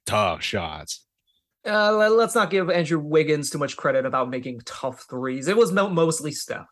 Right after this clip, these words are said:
Speaker 2: Uh,
Speaker 1: Mm-hmm.
Speaker 2: Andrew Wiggins got a lot of open ones, and he cashed them.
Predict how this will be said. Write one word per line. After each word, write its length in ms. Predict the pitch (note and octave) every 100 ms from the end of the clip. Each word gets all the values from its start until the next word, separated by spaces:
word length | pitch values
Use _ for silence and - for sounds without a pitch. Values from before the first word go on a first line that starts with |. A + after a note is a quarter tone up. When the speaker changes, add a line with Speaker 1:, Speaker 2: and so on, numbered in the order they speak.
| -
Speaker 2:
Uh, 260 | - A2+ A2 -
Speaker 1:
Mm-hmm. 380 | B2+ A2 G#2+ F#2 -
Speaker 2:
Andrew 220 | F#3+ G#3
Wiggins 180 | G#3+ F#3
got 160 | E3
a 20 | D3+
lot 140 | D3
of 80 | -
open 300 | C#3 D3 F3
ones, 160 | G#3+ G#3+
and 100 | A3
he 60 |
cashed 380 | A#3+ B3+ A#3+ -
them. 120 | -